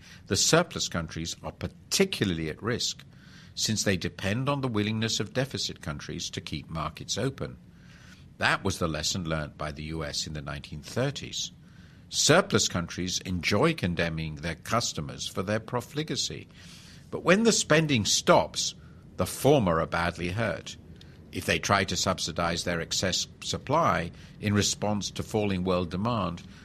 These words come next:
retaliation seems certain. Obviously, expansion of demand is much the better solution. The question, though, is where and how.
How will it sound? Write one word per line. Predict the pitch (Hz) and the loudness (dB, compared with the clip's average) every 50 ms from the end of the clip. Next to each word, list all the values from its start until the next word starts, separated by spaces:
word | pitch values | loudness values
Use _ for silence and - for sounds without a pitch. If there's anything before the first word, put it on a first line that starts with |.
| - - - | -18 -10 -4
retaliation | - 117 - - 123 123 123 120 117 117 135 160 180 151 - - 80 76 80 | -4 -2 0 2 2 2 4 4 2 2 2 2 2 0 -2 -4 -4 -6 -6
seems | 80 - - - 90 85 82 78 76 - | -2 -2 0 0 0 -2 -2 -2 0 2
certain. | - - - 127 135 143 - - 76 65 - - - - - - - - - - - - - - - - - - - - - - - - - - - - | 2 6 6 6 6 4 2 -6 -10 -12 -12 -14 -18 -20 -20 -20 -20 -20 -20 -20 -20 -20 -20 -20 -20 -20 -20 -20 -20 -20 -20 -20 -20 -20 -20 -18 0 4
Obviously, | 160 196 185 165 - 113 98 87 - - - 82 82 85 | 4 4 4 2 2 2 2 2 2 -2 -4 -4 -6 -4
expansion | 82 - - - - 101 104 104 107 - - 123 | -4 -4 -6 -2 0 0 0 0 0 -2 -4 -6
of | 117 - | -6 -4
demand | - 110 104 95 78 73 76 73 76 78 - - | -4 -2 -2 -2 -2 -4 -4 -6 -8 -10 -14 -10
is | - 104 85 - - | -6 -4 -2 -2 0
much | 98 101 104 98 85 - - - - | 0 2 2 2 0 0 -8 -12 -10
the | - 87 | -8 -6
better | 73 80 78 - - | -4 -4 -6 -6 -8
solution. | - - - 92 101 120 117 - - - 62 - - - - - - - - - - - - - - - - | -8 -6 -4 -2 -2 -2 -2 -4 -6 -8 -10 -10 -16 -20 -20 -20 -20 -20 -20 -20 -20 -20 -20 -20 -20 -8 -6
The | 190 180 | -6 -2
question, | - - 233 240 - - - 156 120 | 4 6 6 6 6 4 2 0 2
though, | 95 90 85 90 110 | 4 4 4 4 2
is | 113 113 | 2 0
where | 107 92 82 85 78 71 71 73 73 73 - | -2 0 0 0 0 0 0 -2 -4 -4 -4
and | 95 92 92 | -6 -6 -6
how. | - 131 135 143 135 113 92 82 76 | -4 -2 -2 -2 -2 -2 -4 -4 -6